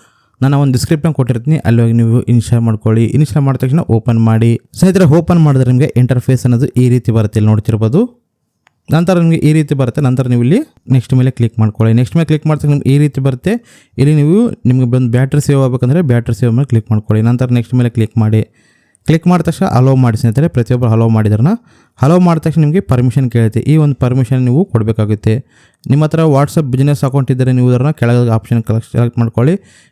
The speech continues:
ಮೇಲೆ ನಿಮ್ಮದು WhatsApp ಆಗಿದ್ದರೆ ನಿಮ್ಮದು WhatsApp ಮೇಲೆ ಕ್ಲಿಕ್ ಮಾಡ್ಕೊಳ್ಳಿ. ನಂತರ ಈ ರೀತಿ ಬರುತ್ತೆ, ಅಂತ ಅಲೋ ಮಾಡ್ಕೊಳ್ಳಿ. ಅಲೋ ಮಾಡಿದ ತಕ್ಷಣ ನೀವು ನೆಕ್ಸ್ಟ್ ಮೇಲೆ ಬನ್ನಿ. ನೆಕ್ಸ್ಟ್ ಮೇಲೆ ಬಂದ ತಕ್ಷಣ ನಿಮಗೆ ಈ ರೀತಿ ಬರುತ್ತೆ.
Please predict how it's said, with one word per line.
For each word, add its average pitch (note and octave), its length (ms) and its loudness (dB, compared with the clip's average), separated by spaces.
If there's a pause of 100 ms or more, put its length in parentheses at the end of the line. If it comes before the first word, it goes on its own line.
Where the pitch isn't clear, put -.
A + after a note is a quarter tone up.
ಮೇಲೆ D3 200 2
ನಿಮ್ಮದು D#3 300 2
WhatsApp C3+ 360 -2
ಆಗಿದ್ದರೆ B2+ 260 0
ನಿಮ್ಮದು B2 300 2 (180)
WhatsApp A#2 360 -2
ಮೇಲೆ C3+ 100 0
ಕ್ಲಿಕ್ A2 260 -4
ಮಾಡ್ಕೊಳ್ಳಿ. G#2 440 0 (1600)
ನಂತರ C#3+ 240 0
ಈ C3+ 140 2
ರೀತಿ C3 200 -2
ಬರುತ್ತೆ, A#2+ 300 -2
ಅಂತ C3+ 240 0
ಅಲೋ A2 200 2 (100)
ಮಾಡ್ಕೊಳ್ಳಿ. G#2+ 380 0
ಅಲೋ E3 300 0
ಮಾಡಿದ D#3+ 220 0
ತಕ್ಷಣ C#3+ 180 -2
ನೀವು D3+ 140 2
ನೆಕ್ಸ್ಟ್ B2 260 0
ಮೇಲೆ A#2+ 180 2
ಬನ್ನಿ. G#2+ 340 0 (600)
ನೆಕ್ಸ್ಟ್ C#3+ 280 0
ಮೇಲೆ F3 160 2
ಬಂದ D3 200 0
ತಕ್ಷಣ C#3 180 -2
ನಿಮಗೆ C3+ 180 0 (100)
ಈ - 20 2
ರೀತಿ A#2+ 220 -2
ಬರುತ್ತೆ. G#2+ 720 -2